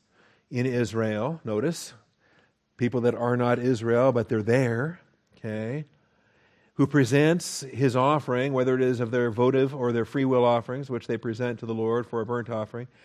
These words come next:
for you to be accepted, it must be a male without defect from the cattle of the sheep or the goats.'" Well, what's wrong with the females?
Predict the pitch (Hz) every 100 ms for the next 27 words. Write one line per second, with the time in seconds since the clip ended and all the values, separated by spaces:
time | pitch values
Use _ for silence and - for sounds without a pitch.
0 | - - - - 123 120 143 180 202 175
1 | 196 185 - 196 185 - 135 147 139 170
2 | 180 156 208 180 117 - 139 123 135 180
3 | 180 165 147 165 165 151 190 175 - 139
4 | 143 143 143 151 151 139 - 175 139 -
5 | 123 127 127 - - - - _ _ _
6 | _ _ _ _ _ _ _ _ - 127
7 | 135 127 135 147 160 139 170 185 127 101
8 | 113 -